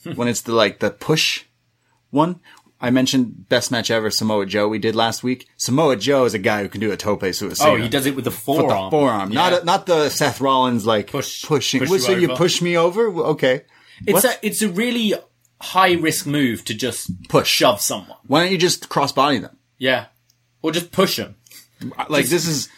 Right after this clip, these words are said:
Speaker 1: just
Speaker 2: this is
Speaker 1: slide
Speaker 2: like
Speaker 1: under the ring and push 'em over. <laughs>
Speaker 2: Someone right now is like, "That's your gripe?" Like, it's a, it's a
Speaker 1: No,
Speaker 2: push.
Speaker 1: I,
Speaker 2: But, like,
Speaker 1: Tope
Speaker 2: actually.
Speaker 1: Suicida can
Speaker 2: Yeah.
Speaker 1: look fantastic, but unfortunately it's become a transition move. E-, everyone does a Tope Suicida now.
Speaker 2: Yeah.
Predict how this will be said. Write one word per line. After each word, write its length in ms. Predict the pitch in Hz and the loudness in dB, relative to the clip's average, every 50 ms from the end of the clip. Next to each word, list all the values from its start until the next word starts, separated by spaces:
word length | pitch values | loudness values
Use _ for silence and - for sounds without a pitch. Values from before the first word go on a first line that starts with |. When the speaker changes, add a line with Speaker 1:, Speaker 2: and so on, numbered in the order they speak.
| - - - - - | -20 -20 -20 -10 -4
Speaker 1:
just 100 | - 196 | -2 0
Speaker 2:
this 120 | 190 208 233 | 0 2 2
is 60 | 233 | 2
Speaker 1:
slide 120 | 196 208 202 | 2 2 2
Speaker 2:
like 80 | 196 | 2
Speaker 1:
under 160 | 190 185 185 - | 0 0 0 0
the 120 | - 196 | 0 0
ring 180 | 202 190 185 170 | 0 0 0 0
and 140 | 180 151 - | -2 -2 -2
push 240 | - 180 175 - 190 | -2 -2 -2 -2 -2
'em 140 | 180 170 | -2 0
over. 360 | 202 196 170 190 170 170 151 - | 0 0 0 0 0 -2 -4 -2
<laughs> 40 | - | -2
Speaker 2:
Someone 320 | 214 - 202 208 220 214 | -2 0 2 2 2 2
right 160 | 202 196 185 | 2 2 2
now 140 | 180 175 165 | 2 2 2
is 100 | 165 135 | 2 2
like, 220 | 143 147 143 135 - | 2 0 0 0 0
"That's 320 | 131 120 131 - - - | 0 0 0 -2 -2 -2
your 100 | 143 143 | 0 0
gripe?" 320 | 107 - 127 117 139 151 131 | 0 0 0 0 0 2 2
Like, 160 | 131 123 113 | 2 0 0
it's 120 | 113 - | -2 -4
a, 60 | 127 120 | -4 -4
it's 260 | 113 147 139 135 143 | -2 -2 -2 0 0
a 40 | 175 | 0
Speaker 1:
No, 100 | 220 - | 2 2
Speaker 2:
push. 120 | - 220 | 0 0
Speaker 1:
I, 260 | 226 185 - - - - | 0 -2 -4 -6 -4 0
Speaker 2:
But, 140 | 170 175 175 | 0 2 2
like, 180 | 165 165 156 | 2 0 0
Speaker 1:
Tope 100 | 165 180 | 2 0
Speaker 2:
actually. 380 | 196 233 - 214 - 240 220 226 | 0 2 2 0 0 0 0 0
Speaker 1:
Suicida 580 | 208 - - 190 175 170 - 175 165 147 135 123 | 0 -2 -4 -4 -4 -4 -4 -4 -4 -4 -4 -2
can 80 | 135 180 | 0 0
Speaker 2:
Yeah. 140 | 254 247 151 | 2 2 0
Speaker 1:
look 100 | 101 - | -2 -4
fantastic, 880 | - 131 117 117 - - - 123 117 - - - 104 92 - - - - | -6 -8 -8 -8 -6 -4 -2 -2 -2 -2 -4 -4 -6 -8 -8 -10 -6 -2
but 260 | 135 123 117 - - - - | 0 0 0 -2 -4 -4 -4
unfortunately 580 | 135 135 - 156 165 180 175 - 175 156 139 135 | -4 -2 0 2 2 2 2 0 0 2 2 0
it's 120 | 131 - | 0 -2
become 640 | - 143 - - 139 131 127 120 117 113 107 - - - - - _ _ _ _ _ _ _ _ _ _ _ _ - | -6 -8 -4 0 2 2 2 2 0 -4 -8 -10 -14 -20 -20 -20 _ _ _ _ _ _ _ _ _ _ _ _ -8
a 140 | 117 123 123 | -6 -6 -6
transition 640 | - - - 131 127 120 110 135 135 - - 123 107 | -4 -4 -2 -2 -2 0 0 0 0 0 -2 -4 -4
move. 300 | 95 95 90 87 - - - - | -6 -8 -10 -12 -16 -20 -10 -4
E-, 120 | 143 147 151 - | -2 -2 -2 0
everyone 420 | - 165 151 143 160 151 156 147 135 | 0 -2 0 0 0 0 0 0 0
does 160 | 143 131 120 | -2 -2 -2
a 60 | 120 | -4
Tope 260 | 110 127 127 123 113 | -2 0 0 0 0
Suicida 920 | 120 110 107 107 107 104 101 - - 117 110 104 - 139 127 131 120 117 | -2 -2 -2 0 -2 -4 -4 -6 -6 -6 -4 -2 0 0 0 0 0 -2
now. 340 | 107 104 101 98 98 98 98 | -4 -6 -6 -8 -10 -10 -6
Speaker 2:
Yeah. 260 | 113 107 104 87 82 | -4 -2 -2 -2 -4